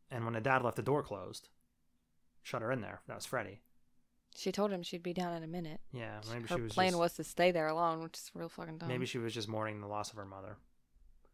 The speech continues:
Speaker 1: Glenn was right. His power is fearing him. Okay.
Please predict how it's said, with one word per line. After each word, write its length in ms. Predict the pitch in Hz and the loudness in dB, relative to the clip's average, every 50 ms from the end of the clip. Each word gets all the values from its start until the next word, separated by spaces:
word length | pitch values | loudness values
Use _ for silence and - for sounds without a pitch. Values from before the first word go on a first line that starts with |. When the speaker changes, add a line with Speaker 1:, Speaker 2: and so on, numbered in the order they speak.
| _ _ _ _ _ _ _ _ _ _ - | _ _ _ _ _ _ _ _ _ _ -2
Speaker 1:
Glenn 320 | 175 - 156 180 175 185 180 | 4 8 10 10 10 10 8
was 140 | 170 143 | 4 4
right. 400 | 131 131 127 127 127 127 131 - | 6 6 6 8 8 6 4 2
His 180 | 143 135 135 117 | 2 2 2 2
power 380 | - - - 151 151 151 156 151 | 2 4 8 8 10 10 8 6
is 240 | 147 135 123 - | 4 4 2 2
fearing 460 | - - - 147 135 131 120 113 110 104 | 2 4 4 6 6 6 4 2 0 -2
him. 340 | 104 104 101 101 101 104 107 - _ _ _ _ _ _ _ _ _ _ _ _ _ _ _ _ _ _ | -4 -4 -6 -8 -8 -10 -12 -14 _ _ _ _ _ _ _ _ _ _ _ _ _ _ _ _ _ _
Okay. 500 | 147 131 120 - 120 107 98 95 92 101 | 0 0 0 0 -4 -6 -6 -6 -10 -12